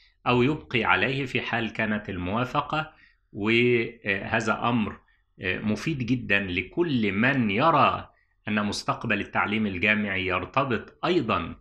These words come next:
بل بصورة أساسية، بوجود هذا الميثاق الأخلاقي الذي يحتاج إلى،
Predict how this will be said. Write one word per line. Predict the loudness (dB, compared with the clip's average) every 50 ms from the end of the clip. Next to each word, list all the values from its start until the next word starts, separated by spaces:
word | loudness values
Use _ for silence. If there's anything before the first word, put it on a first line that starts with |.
| -20 _ -6
بل | -4 -4 -4 -2 -4 -4
بصورة | -4 -2 -2 -2 -2 -2 -2 -4
أساسية، | -4 -6 -6 -6 -4 -2 -2 0 0 0 -2 -4 -10 _ _ _ _ _ _ _ _ _ -8
بوجود | -4 -2 -2 -2 0 0 0 0 0
هذا | -2 -2 -2 -2 0 -2
الميثاق | -2 -2 -4 -2 -2 -2 -2 -2 -2 -2 -4
الأخلاقي | -6 -6 -6 -8 -6 -2 0 0 0 0 -2 -4 -8 -8 -8 -10 _ _ _ _ _ _ _ _ -10
الذي | -6 -4 -2 -2 0 0
يحتاج | -2 -2 -4 -4 -2 0 0 0
إلى، | -2 -4 -4 -4 -2 -2 -2 -4 -4 -8